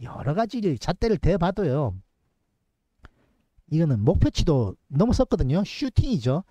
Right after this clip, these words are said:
자, 목표치까지 한번 또 한번 알아보죠. 이거는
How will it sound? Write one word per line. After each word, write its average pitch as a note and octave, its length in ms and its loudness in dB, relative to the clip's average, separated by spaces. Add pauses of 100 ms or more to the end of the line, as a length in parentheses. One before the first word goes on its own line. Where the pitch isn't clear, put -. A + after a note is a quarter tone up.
(300)
자, C3+ 200 0
목표치까지 A3 920 -2
한번 F#3+ 460 0 (220)
또 D3 160 0
한번 C3 340 -2 (140)
알아보죠. C#3 680 0 (460)
이거는 C3+ 720 -2